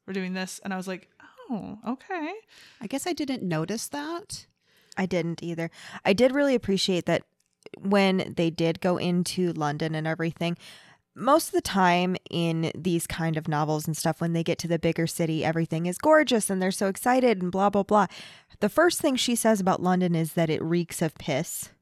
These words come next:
Speaker 1: Mm-hmm.
Speaker 3: and sweat and, and all of this. I really appreciate it 'cause I,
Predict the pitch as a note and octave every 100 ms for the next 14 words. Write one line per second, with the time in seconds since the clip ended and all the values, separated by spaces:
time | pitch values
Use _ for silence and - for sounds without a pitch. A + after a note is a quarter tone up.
0 | _ A3 D#3 G3 F#3+ G#3 A#3+ D4 D4 _
1 | _ F#3+ F3 - - D#3 C#3 - E3 D#3
2 | - F3 D#3+ - E3 D#3+ D#3 D#3 - -
3 | B3 F4+ B3+ G#3+ A#3 A3+ A3 G#3 G3+ G3+
4 | E3 - G3 F3 - C#3